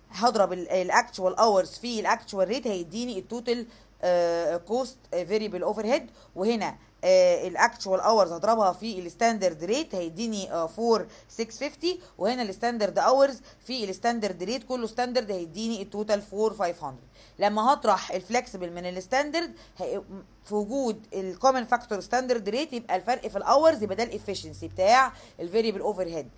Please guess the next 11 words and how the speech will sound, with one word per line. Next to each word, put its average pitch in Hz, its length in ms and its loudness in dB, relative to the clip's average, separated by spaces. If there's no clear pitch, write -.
فال، 196 300 6
ال، 180 300 -4
ال 175 420 4
actual 208 460 4
hours 226 380 4
اكتر، - 320 2
فطبعًا 220 580 2
ال 196 180 -2
difference 214 300 -6
ايه؟ 220 220 -4
unfavorable. 147 580 -4